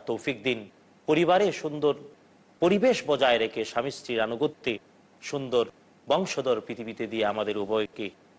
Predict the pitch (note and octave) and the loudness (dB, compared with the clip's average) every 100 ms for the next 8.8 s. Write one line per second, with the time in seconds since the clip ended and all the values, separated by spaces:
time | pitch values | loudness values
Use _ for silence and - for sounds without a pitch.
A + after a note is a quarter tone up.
0 | - A#2+ C3 C#3 - E3 A3+ C#3 A#2+ G#2 | -6 -2 0 0 0 0 0 0 -2 0
1 | A#2 A2 G#2 G#2 G#2 G#2 _ - A#2+ F#2+ | 2 4 2 0 -4 -8 _ -14 -14 -2
2 | - D3+ A#2 A#2 A2 G2 _ - A3+ D4+ | 2 2 2 0 0 -4 _ 0 2 2
3 | A#3 - _ _ _ _ _ _ _ A#2+ | -2 -12 _ _ _ _ _ _ _ -4
4 | C#3 D#3+ D#3+ E3 A3 A#3+ D#4 D4+ - C3+ | 0 2 0 -2 2 4 2 0 0 0
5 | F#2 - _ _ _ _ - A#2 G#2 D3+ | 0 -8 _ _ _ _ -10 -8 2 2
6 | F#3+ D3+ B2+ - A#2+ - D3+ - A2 G#2 | 2 0 -2 -4 -6 -2 -4 -4 -6 -2
7 | G2+ - F#2+ - _ A2 A2+ - D3 - | -2 -2 -10 -10 _ -8 -6 -10 -10 -2
8 | G2+ F#2+ G2 F#2+ F#2 B2+ - F#3+ | -2 0 0 0 0 0 0 -4